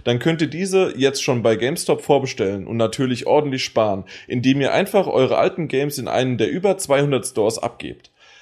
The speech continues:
Ihr habt noch kein Ticket für die Gamescom? Als GameStop Plus Epic-Mitglied hast du die Chance, ein Ticket bis zum einunddreißigsten Juli zu ergattern. Besucht dazu einfach gamestop punkt de slash gamescom.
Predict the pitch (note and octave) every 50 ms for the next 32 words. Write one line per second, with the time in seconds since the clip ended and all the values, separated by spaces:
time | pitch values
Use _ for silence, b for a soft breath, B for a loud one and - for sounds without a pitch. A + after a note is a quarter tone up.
0 | b b b B2+ C#3+ E3+ F3+ - G#3+ F#3+ G3 G3 E3+ D3 D3 G3+ G3+ - A3+ G#3+
1 | G#3+ - F3 C#3 - C3 C#3+ G#3+ - - - B3 A3+ C#4 D4+ - _ b b b
2 | b A#2 A#2 - - - D3+ F#3+ G#3 - - F#3+ E3+ - - E3 E3+ E3 - -
3 | _ - E3 - - F3 C#3 - - C#3 B2+ B2 - - C3 D3 D3+ - - -
4 | D3 C#3+ - - D#3 D3+ C3+ C3 A#2+ - D3 C3 D3 D#3+ - - C3 B2+ - E3
5 | D3 - D#3+ D3 - C#3 B2+ D#3 D3+ - E3 C#3+ - - E3 G3 G3 - - D3+
6 | D#3+ D#3 D#3+ D3 - D#3 C#3 C3 D3 D#3+ D3+ D3+ D3 - D3 A2 A2+ - B2+ A2+
7 | - G#2 F2+ F#2 - B B B B B B B B B C3+ C3 D3 G#3 G#3+ -
8 | G3+ D#3 - - D#3+ - - C#3 D3+ - D3+ B2+ - - D3 G3 C4+ - - F#3
9 | F3 F3+ - F3 D#3+ C#3+ - C3 F2+ G#2+ C3+ C3 B2 B2+ - A2 G2+ G2 - -
10 | - G#2+ A2+ A2+ - - - - D#2 - -